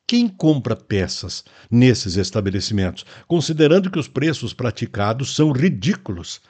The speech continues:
se comparados com o mercado legalizado,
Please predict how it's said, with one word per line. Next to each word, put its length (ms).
se 140
comparados 720
com 120
o 20
mercado 500
legalizado, 640